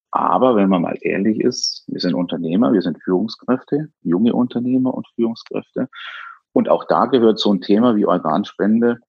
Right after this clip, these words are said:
dazu, dass man sich damit beschäftigt und vielleicht sogar im idealer-, im idealen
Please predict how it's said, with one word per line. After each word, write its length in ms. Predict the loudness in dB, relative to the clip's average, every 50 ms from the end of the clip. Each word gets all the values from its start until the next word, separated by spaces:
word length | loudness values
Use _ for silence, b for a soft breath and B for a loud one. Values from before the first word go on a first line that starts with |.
| b b b b b _ _ _
dazu, 400 | -4 -4 -4 -4 -4 -2 -2 0
dass 220 | 0 0 0 0
man 120 | -2 -4
sich 160 | -4 -4 -4 -4
damit 300 | -2 -2 -2 -2 -4 -6
beschäftigt 640 | -8 -6 -4 -6 -6 -6 -4 -2 -2 -2 -2 -6 _ _ _ _ _ _ _ _ _ _ _ _ _ _ _ _ -14 -12 -6
und 220 | -4 -4 -4 -4 -6
vielleicht 580 | -6 -4 -2 -2 0 0 -2 -2 -2 -4 -4
sogar 600 | -2 -2 0 0 0 2 2 2 2 0 -2 -2
im 100 | -2 -2
idealer-, 560 | -2 0 0 0 0 0 0 0 0 -2 -2
im 140 | -2 -2 -4
idealen 640 | -4 -4 -4 -2 -2 0 0 0 0 -2 -4 -6 B